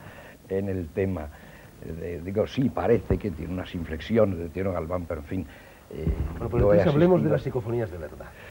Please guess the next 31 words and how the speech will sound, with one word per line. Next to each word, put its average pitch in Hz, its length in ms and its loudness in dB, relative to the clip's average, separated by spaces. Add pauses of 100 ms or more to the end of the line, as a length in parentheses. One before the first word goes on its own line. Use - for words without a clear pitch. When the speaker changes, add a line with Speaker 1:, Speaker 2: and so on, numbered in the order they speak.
(480)
Speaker 2:
¿Qué 190 80 2
Speaker 1:
Bueno, 156 200 6
Speaker 2:
sucede 151 160 2
y - 20 -2
qué 143 120 -2
tiene 131 260 -2
que 117 120 -4
ver, 127 200 0 (220)
eh, 101 200 -8
todo 135 100 2
Speaker 1:
bueno. 135 60 4
Speaker 2:
esto 127 140 0
de 123 60 0
lo 120 40 0
que 113 80 -2
estamos 120 200 -4
hablando 120 220 -2
con 107 140 -6
el 101 80 -8
mundo 113 220 -4
de 95 60 -12
las 95 100 -14
psicofonías? - 340 -10 (160)
Speaker 1:
Hombre, 147 140 -2
la - 0 -
Speaker 2:
¿Son 117 80 0
voces 107 160 0
Speaker 1:
psicofonía 135 600 4
Speaker 2:
del 147 80 2
más 156 180 -4
allá? 165 240 -4